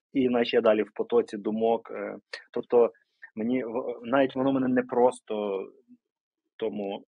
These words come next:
тій, тому повідомленню мене заземлити і зупинити, сказати: «Хей, Юра, ти де взагалі зараз? Давай тренуємося бути в моменті, а не в думках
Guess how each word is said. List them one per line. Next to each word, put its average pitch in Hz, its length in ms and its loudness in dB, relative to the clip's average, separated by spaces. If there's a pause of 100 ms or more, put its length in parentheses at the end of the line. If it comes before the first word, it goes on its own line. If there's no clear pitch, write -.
(420)
тій, 107 260 -10
тому 110 200 -4
повідомленню 113 600 0
мене 110 240 2
заземлити 107 540 2
і 98 80 -2
зупинити, 110 460 -4
сказати: - 280 -10
«Хей, 135 440 0
Юра, 131 380 0
ти 139 100 -2
де 143 180 0
взагалі 131 360 -4
зараз? 113 400 2
Давай 117 320 2
тренуємося 131 520 -6
бути 131 220 -6
в 131 60 -6
моменті, 123 500 -4
а 110 140 -6
не 113 180 -2
в 113 80 -6
думках 110 360 2